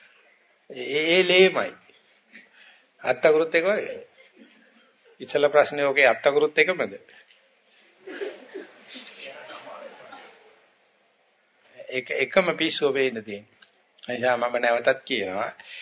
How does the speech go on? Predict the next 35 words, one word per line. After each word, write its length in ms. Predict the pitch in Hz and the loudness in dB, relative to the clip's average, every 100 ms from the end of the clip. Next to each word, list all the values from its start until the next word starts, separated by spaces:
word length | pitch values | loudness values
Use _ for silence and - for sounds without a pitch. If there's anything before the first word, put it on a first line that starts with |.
| - | -18
මම 240 | - 120 135 | -6 0 2
දැන් 220 | 143 147 | 4 2
මෙතනින් 360 | 143 147 143 143 | 0 -6 -6 -6
එහාට 300 | 139 131 135 | -2 0 0
කියලා 260 | 131 135 131 | -2 0 2
කල්පනා 440 | 123 127 139 135 | 2 0 0 0
කරන 200 | 127 131 | 0 -4
මොනම 320 | 131 123 160 190 | -4 -2 0 0
දෙයක 260 | 139 117 113 | 0 -2 -2
වුණත් 340 | 110 120 131 - | -2 -2 -4 -10
පිට 200 | _ 139 143 | _ -4 -2
කෙනෙකුත් 480 | 143 139 143 165 | -2 -4 -6 0
අමාරු 300 | 156 135 120 117 | 2 2 0 2
වැටෙනවා, 340 | 110 131 131 | 0 0 -2
තමනුත් 420 | 127 135 147 147 | 0 0 -2 -2
අමාරු 260 | 143 120 117 | -2 -2 -2
වැටෙනවා. 340 | 117 127 123 | -2 0 0
කරුණා 460 | 120 127 127 139 156 | -2 -2 0 2 2
කරලා 160 | 160 160 | 2 -2
මේ 120 | 139 | -2
පැති 260 | 139 120 | -4 -4
වලට 200 | 123 110 151 - _ _ _ _ - | -4 -2 -4 -4 _ _ _ _ -10
දික් 120 | 135 | -4
කරන්න 300 | - 127 113 | 2 2 2
එපා. 400 | 117 127 101 101 - - - _ | 0 2 2 2 -4 -8 -20 _
මේ 200 | 127 143 | -4 -2
හම්බෙච්ච 400 | 143 151 147 - | -2 -2 -2 2
අවස්ථාව 460 | 127 127 - 135 | 2 2 2 2
වගේ 220 | 131 135 143 | 4 4 4
අවස්ථාවක් 520 | 120 - 127 120 117 123 | 2 0 0 0 -2 0
නෑ. 320 | 123 127 147 240 - _ _ _ _ - | 4 4 2 -2 -12 _ _ _ _ -16
අපිට 240 | - 131 | -14 -6
ඒ 100 | 127 | -4
නිසා 240 | 120 110 120 | -2 2 2
අපිට 180 | 113 | 0